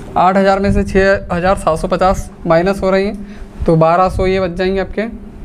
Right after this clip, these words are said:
दो सौ, ग्यारह हज़ार दो सौ पचास बटे में सौ, ठीक है।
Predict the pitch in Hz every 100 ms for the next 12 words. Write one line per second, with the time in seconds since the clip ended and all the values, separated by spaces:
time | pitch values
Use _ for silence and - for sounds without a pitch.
0 | - - 233 180 - - - - - -
1 | - - - - 175 170 175 185 190 175
2 | 175 190 220 - - - - - - -
3 | 170 175 170 196 247 - - 160 135 143
4 | - - - - - - - 170 160 170
5 | 214 - - - - - - - - -
6 | - - - - - - - 208 240